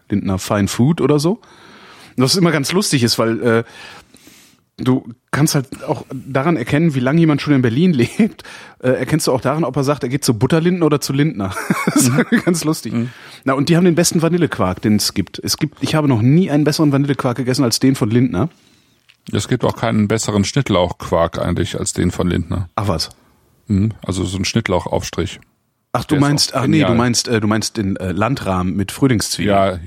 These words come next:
Speaker 2: Ja, ja, stimmt, ja,
Speaker 1: In,
Speaker 2: stimmt.
Speaker 1: also,
Speaker 2: Landrahmen mit
Speaker 1: ja, das
Speaker 2: Frühlingszwiebeln.
Speaker 1: ist, das ist irgendwie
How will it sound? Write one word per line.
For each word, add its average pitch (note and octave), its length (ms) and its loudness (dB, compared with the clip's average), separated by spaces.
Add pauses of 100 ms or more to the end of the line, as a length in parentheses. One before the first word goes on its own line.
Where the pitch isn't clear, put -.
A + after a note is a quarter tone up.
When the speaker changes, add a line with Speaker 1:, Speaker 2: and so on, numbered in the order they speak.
(160)
Speaker 2:
Ja, F#2 100 -14 (220)
ja, F#2+ 80 -6
stimmt, - 360 -8
ja, F2 120 -10
Speaker 1:
In, F#2+ 80 -2
Speaker 2:
stimmt. F#2 360 -6
Speaker 1:
also, F#2+ 180 0
Speaker 2:
Landrahmen F#2 180 0
mit F2+ 140 -4
Speaker 1:
ja, A2 200 0
das F2+ 120 -4
Speaker 2:
Frühlingszwiebeln. G2 220 -2
Speaker 1:
ist, - 240 -2
das A2 120 -2
ist - 240 0
irgendwie A2+ 440 0